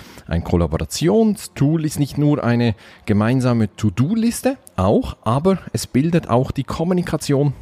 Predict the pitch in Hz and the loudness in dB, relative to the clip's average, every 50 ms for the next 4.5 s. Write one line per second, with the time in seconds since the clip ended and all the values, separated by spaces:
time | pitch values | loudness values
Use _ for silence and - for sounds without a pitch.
0 | - - - - 196 202 190 190 175 160 160 160 - - 151 143 143 156 143 - | -18 -18 -2 0 0 2 4 2 2 2 0 0 -2 -2 -2 -2 -2 -2 -6 -6
1 | - - 156 160 160 170 160 - - 135 127 127 120 117 - - - 127 120 - | -2 0 0 2 4 2 2 2 2 2 4 4 4 2 0 -2 -2 -2 -2 -2
2 | - - - - - - - 117 104 117 - - 98 92 92 90 92 92 95 104 | -6 -18 -20 -20 -12 0 0 2 2 2 2 2 4 4 4 4 4 2 2 2
3 | 113 113 113 _ _ _ _ - 104 113 110 - - - _ - - - _ - | 2 0 -2 _ _ _ _ 0 0 0 0 -4 -14 -16 _ -20 -20 -14 _ -4
4 | - - - 98 104 113 117 - - | -2 0 2 2 2 0 -2 -4 -12